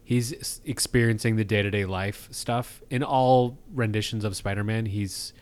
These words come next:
going to school and dealing with his secret identity and, you know, dating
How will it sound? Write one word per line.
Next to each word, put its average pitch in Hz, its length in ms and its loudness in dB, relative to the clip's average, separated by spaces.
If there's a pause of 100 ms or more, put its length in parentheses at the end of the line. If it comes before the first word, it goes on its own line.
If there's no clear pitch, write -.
(320)
going 113 260 2
to 117 60 -2
school 110 560 2
and 95 160 -4
dealing 101 240 -2
with 101 160 -4
his 107 160 -4
secret 113 320 -4
identity 104 720 -2
and, 90 280 -6 (1000)
you 104 140 -4
know, 90 220 -6 (280)
dating 110 540 0